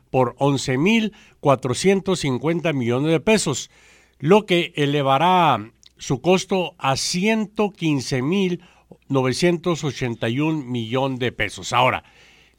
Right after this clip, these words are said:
¿qué es lo que está ocurriendo con estos números? Con el presupuesto de ciento cuatro mil quinientos treinta y un millones de pesos, el gobierno rebasó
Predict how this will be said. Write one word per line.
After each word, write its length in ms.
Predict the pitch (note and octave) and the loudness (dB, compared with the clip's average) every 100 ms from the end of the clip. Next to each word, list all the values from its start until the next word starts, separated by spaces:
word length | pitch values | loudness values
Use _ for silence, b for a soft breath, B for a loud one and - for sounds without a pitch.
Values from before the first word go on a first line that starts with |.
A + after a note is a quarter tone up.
| - | -2
¿qué 140 | E3+ | 2
es 60 | G#3+ | 2
lo 140 | G#3+ | 0
que 100 | E3 | -2
está 340 | C3+ E3+ E3+ B2+ | 0 2 2 2
ocurriendo 580 | C3+ A#2+ A#2+ C3+ D#3 | -4 -2 -2 -2 -2
con 140 | B2+ A#2+ | -2 -2
estos 200 | A#2+ B2+ | -2 -2
números? 440 | E3 G#3+ G#3 - b b b b _ _ - | 2 2 0 -4 b b b b _ _ -2
Con 280 | E3+ D#3 D3+ - | 2 2 2 0
el 200 | D#3+ D3 | 0 2
presupuesto 800 | E3+ C#3+ D#3 C3 A3 F#3+ - D#3+ | 0 0 -2 0 2 2 0 0
de 120 | C3+ | 0
ciento 340 | F#3 F#3+ G#3 | 0 0 -2
cuatro 320 | F#3+ D3 D3 | -4 -4 -2
mil 180 | C3+ E3 | -2 -2
quinientos 400 | F3 D#3+ E3 E3 | 0 0 0 -4
treinta 260 | - B2+ A#2+ | -6 -6 -4
y 120 | A#2+ | -2
un 80 | D3+ | 0
millones 220 | D3+ C#3 | -2 -2
de 80 | C#3 | -2
pesos, 320 | C#3 B2+ E3 | -4 -4 -4
el 120 | C#3 | -6
gobierno 420 | A#2+ A2+ B2+ C#3+ B2+ | -4 -2 -2 0 0
rebasó 480 | A#2+ G#2+ A#2 C#3 | 0 -2 0 -2